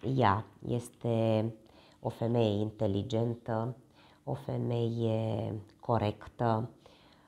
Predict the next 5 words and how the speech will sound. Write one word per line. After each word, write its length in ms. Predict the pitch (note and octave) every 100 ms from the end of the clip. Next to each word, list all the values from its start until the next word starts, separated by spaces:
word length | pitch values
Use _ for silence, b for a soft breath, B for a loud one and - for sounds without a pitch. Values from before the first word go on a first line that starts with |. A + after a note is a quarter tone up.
| B
uh, 540 | - G#2+ A#2 A#2 A#2 A#2 -
o 80 | A#2
femeie 540 | - A#2+ A#2+ A#2 A2
care 920 | G#2+ - G#2+ A2+ A2 G#2+ G#2+ G#2+ A2 A2 G#2+ - _ _ _ _ _ _ _ _ _ _ _ _ _ _ _
știe 600 | - - - G2+ D#2 -